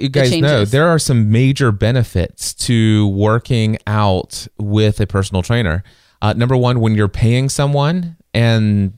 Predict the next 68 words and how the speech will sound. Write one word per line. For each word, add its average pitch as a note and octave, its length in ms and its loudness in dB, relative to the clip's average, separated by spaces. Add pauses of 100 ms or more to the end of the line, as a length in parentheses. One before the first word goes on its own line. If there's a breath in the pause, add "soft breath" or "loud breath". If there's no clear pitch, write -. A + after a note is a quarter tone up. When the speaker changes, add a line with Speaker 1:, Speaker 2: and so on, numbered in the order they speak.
(120)
Speaker 2:
there's, G#2+ 440 0
they've G#2+ 440 -2
actually A2 320 -2
put G#2+ 180 -4
it G#2 100 0
on G#2 160 0
their G#2+ 100 0
schedule A#2 360 -2
and G2+ 140 -2
they're G#2 120 2
actually G#2+ 300 -2
gonna G2+ 200 0
be F#2+ 120 0
showing - 200 0
Speaker 1:
We - 60 2
have D4+ 100 0
Speaker 2:
up. - 80 0
Speaker 1:
an C4 40 0
appointment. A#3+ 520 -4 (160)
Speaker 2:
You C3+ 80 2
have C#3+ 80 2
an D#3+ 60 2
appointment, D#3 420 -2
and G2+ 80 -6
so B2+ 200 2
you B2 80 0
Speaker 1:
Right. E4+ 120 2
Speaker 2:
don't D3 140 2
wanna B2+ 180 0
let A2+ 200 0
somebody G#2+ 280 0
down. F#2+ 440 0
Speaker 1:
Right. - 120 -4
Speaker 2:
And A2+ 180 0
so A#2+ 140 0
there's A2 280 0
the A2 120 -2
little B2 200 0
bit A#2+ 140 -2
of G2 60 2
accountability G2+ 680 -2
there. G2 400 -2 (100)
Speaker 1:
You B3 100 -2
know, E4 100 0
I D4+ 120 0
make A3 240 0
an A#3 60 0
appointment G3+ 420 -4
to F3 80 -6
get E3+ 80 -2
my E3 80 0
hair D3 200 -4
done. D#3 280 -4
I D#3+ 100 -2
make E3 320 -2
an E3 120 -4
appointment D#3+ 520 -4
to, D#3+ 200 -2
you F3 140 -8
know. E3+ 260 -4
Speaker 2:
Yeah, C#3+ 140 -2
and A2 200 0
you B2 80 2
show B2 320 0
up. - 180 -2
Speaker 1:
I F#3 60 0
show G#3+ 240 0
up. - 240 -4